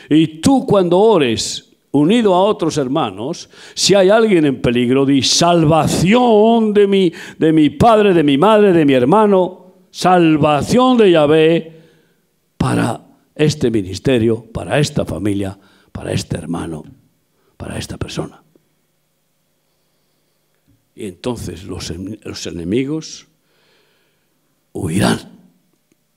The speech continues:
y no da-, robarán, matarán y destruirán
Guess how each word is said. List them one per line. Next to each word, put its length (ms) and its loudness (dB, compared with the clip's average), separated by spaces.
y 200 -8
no 260 -2
da-, 280 -10
robarán, 540 -6
matarán 480 -6
y 60 -4
destruirán 720 -8